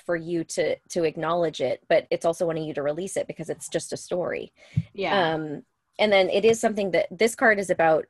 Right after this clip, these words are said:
Speaker 1: like, can be about financial loss, the Five of Pentacles. It's
Speaker 2: You guys
Speaker 1: a
Speaker 2: should see this. Five of Pentacles, they have people that look like they're stuck in the snow, and he has a broken foot. So I, it,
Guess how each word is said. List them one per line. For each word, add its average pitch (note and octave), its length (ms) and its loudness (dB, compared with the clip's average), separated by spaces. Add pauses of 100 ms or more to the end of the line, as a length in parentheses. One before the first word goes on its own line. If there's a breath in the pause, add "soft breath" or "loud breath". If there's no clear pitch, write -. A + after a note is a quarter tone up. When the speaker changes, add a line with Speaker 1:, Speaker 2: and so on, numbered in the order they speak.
Speaker 1:
like, E3 220 0
can F#3 160 -6
be E3+ 80 -2
about D#3+ 240 0
financial D#3 420 -4
loss, C#3 460 -4
the D#3+ 100 0
Five D#3+ 260 -2
of D#3 140 -6
Pentacles. F#3+ 580 -2
It's - 300 -6 (160 soft breath)
Speaker 2:
You A#3 100 -6
guys B3+ 240 6
Speaker 1:
a C#4+ 40 0
Speaker 2:
should C4 100 -4
see A3 160 0
this. F3 220 -2
Five C4 280 4
of C#4 60 -4
Pentacles, B3 400 2
they A3 140 0
have F3+ 240 -6
people C4 360 0
that G3+ 200 0
look G#3+ 240 -2
like G#3+ 120 2
they're - 120 6
stuck D#4+ 320 8
in D4+ 60 6
the E4+ 100 6
snow, B3 480 8
and G#3 160 4
he G#3 80 2
has G3 100 0
a G3 60 -2
broken G#3+ 360 4
foot. - 380 -4 (640 loud breath)
So A#3 400 6
I, G#3 220 6
it, G3+ 440 -2